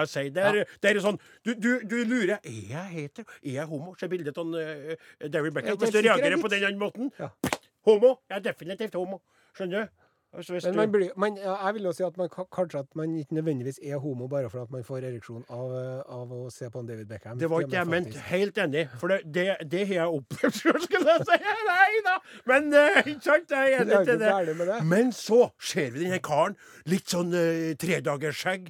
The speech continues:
Speaker 1: fantastisk hårsveis, alltid muskuløs, tatovert, står der i en boksershorts,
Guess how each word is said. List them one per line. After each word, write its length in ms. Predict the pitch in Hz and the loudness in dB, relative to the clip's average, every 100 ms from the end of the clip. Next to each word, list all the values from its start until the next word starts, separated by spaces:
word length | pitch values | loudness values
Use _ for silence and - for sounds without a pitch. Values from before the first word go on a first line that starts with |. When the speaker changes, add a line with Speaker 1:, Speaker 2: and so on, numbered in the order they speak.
| - - - 208 | -20 -6 2 2
Speaker 1:
fantastisk 800 | 170 - 135 - 139 - 190 170 | 2 -4 -6 -6 -10 -8 -8 -2
hårsveis, 460 | 208 160 - 190 165 | -2 -2 -6 -10 -4
alltid 360 | 175 135 185 185 - - | -4 -4 -8 -12 -14 -2
muskuløs, 640 | 175 208 - 151 175 196 - | 0 0 -2 -4 -4 -6 -8
tatovert, 600 | 214 185 151 143 180 - - - | -8 -6 -8 -6 -6 -10 -20 -14
står 380 | - 202 156 | 0 2 2
der 100 | 147 | 0
i 80 | 185 | -2
en 100 | 180 | -2
boksershorts, 640 | 175 - - 135 175 196 | -2 -4 -6 -6 -6 -8